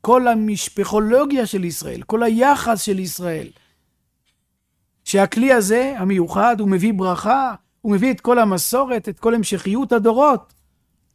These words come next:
לא רוצים משפחות, רק הפקרות. כי משפחה זה דבר מחייב, זה מוסד שמעביר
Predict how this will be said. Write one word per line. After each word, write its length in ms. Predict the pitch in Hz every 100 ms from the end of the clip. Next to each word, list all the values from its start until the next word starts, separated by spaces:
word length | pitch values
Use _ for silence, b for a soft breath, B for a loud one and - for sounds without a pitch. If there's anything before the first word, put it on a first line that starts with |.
| -
לא 140 | 233 330
רוצים 320 | 349 - 285
משפחות, 680 | 226 - 208 - - _ _ _ _ _ _ _ -
רק 200 | 269 -
הפקרות. 640 | 294 - 285 277 185 - _ _ _ _ _ _ _ _
כי 180 | 233 226
משפחה 460 | 202 - 190 220
זה 120 | 226 202
דבר 280 | 190 202
מחייב, 600 | 202 185 180 202 294 254 160 _ _ _ _ -
זה 140 | 196
מוסד 380 | 190 170 240 254
שמעביר 1000 | - 208 202 190 175 170 160 214 269 233